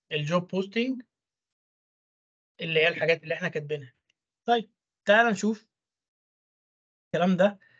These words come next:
موجود، آه، في أنهي اختيار. يبقى كل اللي جاي ده ال characteristics of job posting except. طي-، طبعا listing the job، آه، attributes اللي هي نقدر نعتبرها ال qualifications يعني، ماشي؟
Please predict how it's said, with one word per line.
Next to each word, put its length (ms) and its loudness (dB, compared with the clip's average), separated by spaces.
موجود، 680 -2
آه، 240 -2
في 160 -4
أنهي 180 2
اختيار. 440 -8
يبقى 240 2
كل 240 8
اللي 180 2
جاي 300 4
ده 200 -4
ال 200 -12
characteristics 600 -4
of 120 -6
job 140 -4
posting 600 -4
except. 420 -16
طي-، 380 4
طبعا 260 6
listing 560 -2
the 360 -8
job، 220 2
آه، 320 2
attributes 880 -4
اللي 220 2
هي 220 4
نقدر 360 4
نعتبرها 400 8
ال 60 2
qualifications 800 -2
يعني، 320 0
ماشي؟ 360 -8